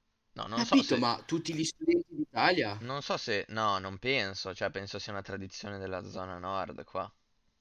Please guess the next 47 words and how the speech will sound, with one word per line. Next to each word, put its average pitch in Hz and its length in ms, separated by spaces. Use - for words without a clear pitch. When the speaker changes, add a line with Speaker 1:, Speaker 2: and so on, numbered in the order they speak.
Speaker 1:
Non 101 220
Speaker 2:
Solo 113 60
Speaker 1:
so, - 0
Speaker 2:
della 107 240
Speaker 1:
eh. - 0
Speaker 2:
zona 107 220
nord. 113 540
Speaker 1:
Penso 117 260
che 127 80
Speaker 2:
Definisci - 0
Speaker 1:
ognuno 139 360
se - 140
ne 110 80
Speaker 2:
zona 107 60
nord. 113 100
Speaker 1:
vada 107 320
in 98 100
qualche 104 280
parte 101 360
lì 95 120
vicino, 95 600
cioè 85 240
tipo - 200
a 101 80
Milano 123 440
penso 98 280
Speaker 2:
Quali - 0
Speaker 1:
se 110 100
ne 101 80
vada 101 320
a 101 60
Milano 101 460
a 95 40
fare 92 220
i 95 60
cento 95 320
giorni, 98 360
no? 107 240
A 98 80
Pisa. 95 440
Poi, 113 200
oh, 101 120
tutto 113 240
è 92 40
possibile 98 560
perché... 95 640
De-, 98 220